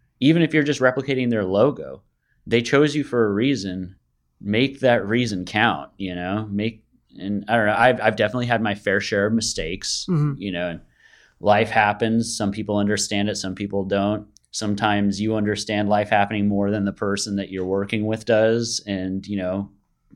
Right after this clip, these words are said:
Speaker 1: lapse in communication. But I guess, like, uh,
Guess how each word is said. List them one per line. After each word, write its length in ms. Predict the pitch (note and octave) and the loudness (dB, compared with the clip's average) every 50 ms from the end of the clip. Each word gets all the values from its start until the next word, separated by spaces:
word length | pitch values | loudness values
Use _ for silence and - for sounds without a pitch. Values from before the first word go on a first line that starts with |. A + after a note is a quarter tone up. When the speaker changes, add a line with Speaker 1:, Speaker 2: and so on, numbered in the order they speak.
| - C#2+ - - | -20 -18 -12 -6
Speaker 1:
lapse 360 | G2+ G2+ G2 F#2 G2 - - | -2 0 0 0 0 -2 -4
in 100 | A2+ G#2 | -6 -6
communication. 840 | G2+ - G#2+ G#2 G2 F#2 - - G2+ F#2+ G#2+ A2 - - F#2+ F#2 F#2+ | -4 -4 -2 -2 -2 -2 -4 -4 -4 -4 -4 -4 -6 -6 -6 -4 -2
But 300 | G2+ G2 F#2 - - _ _ _ _ _ _ _ _ _ _ _ - | -2 -2 -2 -4 -8 _ _ _ _ _ _ _ _ _ _ _ -8
I 100 | F#2+ G2+ | -6 -6
guess, 640 | F#2+ F2+ G2 G#2 B2 B2+ - - - - - - - - - - - | -2 0 2 2 2 2 0 -4 -6 -8 -10 -12 -14 -18 -20 -18 -14
like, 400 | F#2+ F2+ F2+ F2 F2 F2+ - - | -12 -10 -8 -8 -10 -10 -8 -6
uh, 300 | G#2 F#2+ F2+ F2+ F2+ | -2 -2 0 0 -2